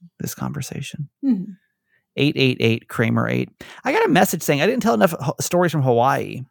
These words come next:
Speaker 1: Um,
Speaker 2: No.
Speaker 1: and I,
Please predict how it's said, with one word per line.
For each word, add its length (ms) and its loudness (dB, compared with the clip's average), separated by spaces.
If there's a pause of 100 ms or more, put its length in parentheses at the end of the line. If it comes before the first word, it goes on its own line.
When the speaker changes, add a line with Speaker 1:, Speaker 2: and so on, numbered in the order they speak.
(320)
Speaker 1:
Um, 400 2
Speaker 2:
No. 340 0
Speaker 1:
and 680 2
I, 640 -2